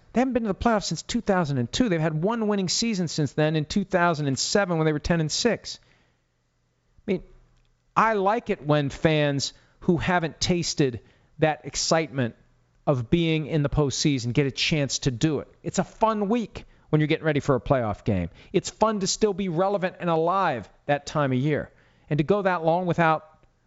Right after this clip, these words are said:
and without even being relevant to the playoff chase. They don't even get a week in December where they get to look at the standings and, and, oh, if, if we win this game and the Bengals lose and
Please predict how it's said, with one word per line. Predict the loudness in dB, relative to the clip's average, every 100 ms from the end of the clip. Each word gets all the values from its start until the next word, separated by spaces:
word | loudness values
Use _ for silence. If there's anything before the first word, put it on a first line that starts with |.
| _
and | -4 -4 -2
without | 0 2 2
even | 0 -2
being | 0 0 0
relevant | 0 0 0 -4 -4 _ _
to | -4
the | -4
playoff | 0 0 0 -2
chase. | -4 -2 0 0 -2 -4 -8 -10 _ _ _ _ _ _ _ _ -2
They | 0
don't | 0
even | 0
get | 0
a |
week | -2 -2
in | 0
December | 0 -2 -2 -2 2 0 0 -8 _ _ _ _ _ _ _
where | 0
they | 0
get | 0 0
to | 0
look | 0 -2
at | -2
the | -2
standings | 0 0 0 0 0 0 0
and, | -2 -4 -16 _ _
and, | -4 -4 -4 -14 _ _ _ _ 0
oh, | 0
if, | 0 -6 -6
if | -6 -6 -4
we | 0 0 0 -4 -8
win | -2 0 0 0
this | -2 -2
game | 0 0 0 0
and | 0
the | -2
Bengals | 0 0 2 0 -2 -2
lose | 0 0 0 -2 -2
and | -4